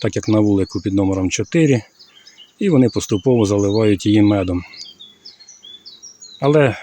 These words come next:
при попередньому огляді виявив проблему в вулику під номером двадцять дев'ять.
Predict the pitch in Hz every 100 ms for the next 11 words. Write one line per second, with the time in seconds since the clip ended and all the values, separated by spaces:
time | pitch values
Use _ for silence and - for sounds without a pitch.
0 | - 117 - 117 120 104 107 101 92 -
1 | _ _ _ _ - 131 127 117 117 107
2 | - _ _ _ _ _ _ _ _ _
3 | _ 117 127 113 104 92 107 113 104 98
4 | 101 104 98 92 95 95 104 101 95 98
5 | 98 - 98 135 139 131 -